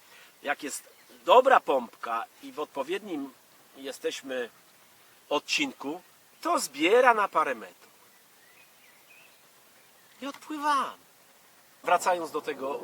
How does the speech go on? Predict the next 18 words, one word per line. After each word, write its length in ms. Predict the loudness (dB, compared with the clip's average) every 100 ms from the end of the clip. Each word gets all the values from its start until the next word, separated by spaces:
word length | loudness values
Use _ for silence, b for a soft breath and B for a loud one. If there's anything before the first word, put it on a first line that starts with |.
| -10
mojego 340 | -12 -10 -12
znajomego. 640 | -12 -10 -10 -12 -14 -16 -14 -14 -16 -18 -18 -18 -18 -18 -18 -18 -20 -20
Widzi, 280 | -20 -18 -16 -12
że 160 | -8 0
szarpią. 380 | 8 8 6 -14 -16 -18 -18 -20 -12
Myśli 260 | -8 -8 -8
sobie 220 | -10 -10
tak. 180 | -10 -12 -14 -16 -16 -16 -16 -16 -18 -18 -18 -18 -16 -14 -14 -10 -4
Kurczę, 300 | -4 -4 -10 -12 -16 -10
mój 140 | -8
znajomy 540 | -2 0 0 -2 -10 -14 -20 -20 -20 -18 -12
opowiedział 600 | -8 -6 -6 0 0 2
o 100 | 0
kusolach. 560 | -2 -10 2 2 2 -6 -14 -20 -18 -16 -6
Nawet 480 | -4 -2 -6 -8 -20 -20 -20 -20 -20 -20 -20 -16 -8
film 280 | -6 -4 -6
o 120 | -10
tym. 260 | -12 -18